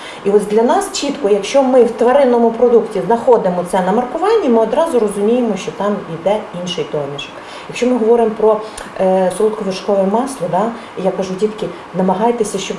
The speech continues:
воно було вісімдесят два відсотки жирності». Ось це буде більш натуральне масло, дійсно там будуть вершки. Але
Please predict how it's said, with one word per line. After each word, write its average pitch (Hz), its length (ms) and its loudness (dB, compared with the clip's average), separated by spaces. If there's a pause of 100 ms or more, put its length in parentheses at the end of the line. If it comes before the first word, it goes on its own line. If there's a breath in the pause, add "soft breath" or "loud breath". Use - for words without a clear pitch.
(140)
воно 214 180 4
було 175 240 -2
вісімдесят 185 600 -2
два 147 340 -6
відсотки 156 560 -8
жирності». 156 440 -6
Ось 165 140 -8
це 220 80 2
буде 185 260 -4 (100)
більш 180 200 -6
натуральне 165 600 -4
масло, 160 320 -6 (100)
дійсно 175 280 -10
там 165 100 -6 (120)
будуть 165 180 -2
вершки. - 380 -8 (440 loud breath)
Але 185 340 2